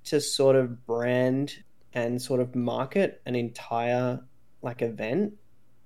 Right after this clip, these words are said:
And I did all of that. Like, I'm talking, like, the branding of, like, the logo and then all this, the color palettes and all that that goes with it. And then the, in terms of the marketing, it's, like, releasing the, the hype trailer, like, the, like, logo reveal trailer that sort of says we're doing an event. And then you release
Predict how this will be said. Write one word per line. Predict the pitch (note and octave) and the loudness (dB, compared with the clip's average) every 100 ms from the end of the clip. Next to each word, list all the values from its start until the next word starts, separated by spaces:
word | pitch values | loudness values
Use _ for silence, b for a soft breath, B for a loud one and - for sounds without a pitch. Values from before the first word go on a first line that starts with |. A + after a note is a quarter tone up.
| - - | -14 -8
And | A#2+ | -4
I | A#2+ | -4
did | A#2 C3 | -2 2
all | C3 A#2+ | 4 2
of | A#2 | 0
that. | A#2 B2 - | 0 -2 -2
Like, | B2+ A#2 | -6 -2
I'm | C3+ | -2
talking, | C3+ C3 B2+ B2+ A#2+ | 2 0 2 0 0
like, | - B2 - | -2 -4 -4
the | - | -4
branding | - B2+ B2 B2+ | 0 4 4 4
of, | B2 | 4
like, | A#2+ A#2+ | 0 0
the | A#2+ | 2
logo | A#2+ B2+ A2+ B2 A#2+ | 4 4 4 2 2
and | A#2+ | 0
then | |
all | A#2 A#2+ | 0 0
this, | A#2 A#2 - | 0 -4 -4
the | C3 A#2+ | -4 -4
color | - B2 A#2 | 0 0 2
palettes | - B2 A#2+ | 2 0 0
and | B2+ | -2
all | B2+ | 2
that | B2 B2 | 2 0
that | B2+ | 0
goes | C3 B2+ | 0 2
with | C#3+ C#3+ | 4 4
it. | C3+ | 2
And | C3+ | 2
then | C#3 C3+ | 0 2
the, | B2 A#2 - | 2 0 -2
in | B2+ | -4
terms | B2 C#3 C3 | 0 0 0
of | |
the | A#2+ | 0
marketing, | A#2+ A#2+ B2+ C3 A2+ | 0 0 0 -2 -4
it's, | G2+ - | -4 -8
like, | A#2 | -4
releasing | B2 B2 B2 B2+ A#2+ | -2 0 0 -2 -2
the, | A2 G#2 - | -2 -4 -6
the | - B2+ | -6 -6
hype | - C#3 - | 0 0 0
trailer, | - C3+ C3+ | 0 0 2
like, | C3 A#2+ - | 0 -2 -2
the, | B2+ | 0
like, | A#2+ A2 - | 0 -2 0
logo | C#3 D3 D3 | 6 8 8
reveal | C#3 C3 C#3 C#3 | 6 6 4 2
trailer | B2+ B2+ B2+ | 2 0 2
that | B2 - | 0 -2
sort | B2 | -4
of | B2 | -4
says | - A#2+ A#2+ | -2 -4 -2
we're | A#2+ | -4
doing | A#2 A#2+ | -2 -2
an | A#2 | -4
event. | A#2 A#2+ C3 B2+ | -4 2 2 2
And | - | 0
then | B2 B2+ | 0 2
you | B2 | 2
release | A#2+ A#2 A#2 A#2+ - | 2 2 2 0 -2